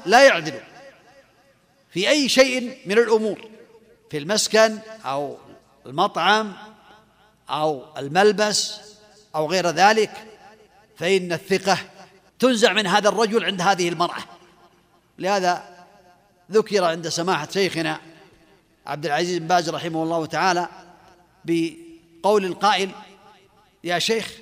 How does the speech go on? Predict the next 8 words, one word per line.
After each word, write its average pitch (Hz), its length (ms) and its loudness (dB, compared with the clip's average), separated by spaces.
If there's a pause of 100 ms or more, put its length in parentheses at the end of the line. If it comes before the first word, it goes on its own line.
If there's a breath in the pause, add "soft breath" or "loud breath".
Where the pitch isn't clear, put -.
(760)
كثرة 233 360 2
التعدد 208 600 2 (640)
تسبب 240 460 2
المشاكل 220 600 0
بين 240 220 2
الأسر، 214 380 -2 (1040)
بين 233 220 0
الزوجات". 214 540 2